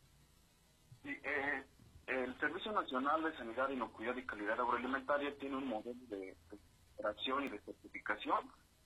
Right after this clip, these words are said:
de los sistemas de riesgo de contaminación. Y para hablar de sistema de contaminación tenemos que definirlo, y esta se define por medidas, requerimientos que están establecidos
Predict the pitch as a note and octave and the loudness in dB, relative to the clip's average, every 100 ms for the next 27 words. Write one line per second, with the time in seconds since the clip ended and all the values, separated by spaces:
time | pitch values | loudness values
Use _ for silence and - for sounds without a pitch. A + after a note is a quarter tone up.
0 | - G#2+ G#2 G#2+ A2 - B2 B2 - - | -4 -2 0 -2 -4 0 2 4 0 -6
1 | - - - A2 G#2 G2 G2 - - _ | -20 -20 -18 -10 -6 -6 -6 -10 -20 _
2 | - C4+ D#4+ D#4+ G3+ G#3+ - - - - | -10 -6 -4 0 0 0 -2 -20 -20 -20
3 | - - - - - C#4 C#4+ D4 - D4 | -20 -20 -20 -20 -4 0 2 0 2 4
4 | D4 D4 - F#3 F3+ - - C4 - - | 4 4 2 2 2 0 -4 -8 -8 -10
5 | - - - - C#4 C#4 C#3 - - - | -16 -20 -20 -10 -4 -2 -2 -6 -20 -20
6 | - B3+ C#3 C#3 C#3 D3+ D#3 - A2 A#2+ | -12 -4 0 2 0 0 -2 0 0 2
7 | A#2+ A#2+ - A#2+ A#2 B2 D3 D#3 B2+ A2+ | 0 -4 -4 -2 -2 0 0 0 -2 -2
8 | A2 A#2 C3+ C3 A#2+ A#2 B2+ C3 C3 - | -2 0 0 0 -4 -2 -2 -2 -4 -16
9 | - - A2 A#2 C#3 C#3 D3 - - - | -20 -18 -8 -2 2 2 0 -8 -20 -20
10 | - G#2+ G#2 A2+ C3 C#3 - - G#2 - | -12 -6 -4 0 0 0 -2 -4 -8 0
11 | A#2 B2 - G2+ F#2+ F#2+ A2+ A#2+ | 0 0 0 0 0 -4 2 2